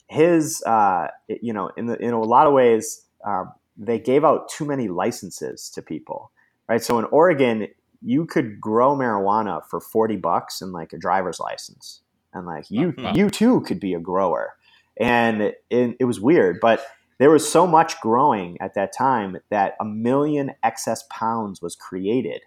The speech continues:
Speaker 1: in the market, and it crashed the
Speaker 2: Wow.
Speaker 1: price. So the price used to be four thousand dollars per pound,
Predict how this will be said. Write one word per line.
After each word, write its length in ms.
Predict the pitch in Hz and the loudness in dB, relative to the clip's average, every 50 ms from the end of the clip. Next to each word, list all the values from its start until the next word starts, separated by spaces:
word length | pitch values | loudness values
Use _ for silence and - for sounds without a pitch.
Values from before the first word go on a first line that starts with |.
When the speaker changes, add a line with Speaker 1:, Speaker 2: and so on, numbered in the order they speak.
| _ _ - | _ _ -10
Speaker 1:
in 140 | 101 104 98 | -10 -8 -8
the 80 | 95 | -8
market, 580 | 92 92 101 117 127 123 - - 73 64 - _ _ _ _ _ - | -4 -2 -2 -2 -2 -4 -6 -8 -8 -8 -12 _ _ _ _ _ -8
and 100 | 101 104 | -8 -8
it 120 | - - | -6 -8
crashed 480 | - - - 120 123 131 - - 82 - | -6 -2 0 2 2 2 2 0 -2 -2
the 80 | - | -4
Speaker 2:
Wow. 40 | - | -2
Speaker 1:
price. 560 | - - 120 110 80 - - - - - - _ | 0 2 2 2 0 -2 -8 -12 -16 -18 -20 _
So 140 | _ - 113 | _ -2 -2
the 80 | 107 104 | -2 0
price 280 | - 143 147 156 151 | 2 4 4 4 2
used 140 | - 151 147 | 0 -2 -2
to 80 | - 113 | -2 -4
be 100 | 113 104 | -6 -6
four 320 | - - - 107 113 120 | -6 -4 -2 0 0 0
thousand 420 | 127 - 135 131 139 139 139 151 143 | 0 0 0 2 0 0 -2 -4 -2
dollars 360 | 139 139 143 147 151 151 147 | -2 0 0 0 -2 -4 -6
per 140 | - - 147 | -8 -10 -8
pound, 400 | - - 156 151 160 185 208 | -6 -4 -4 -4 -4 -6 -8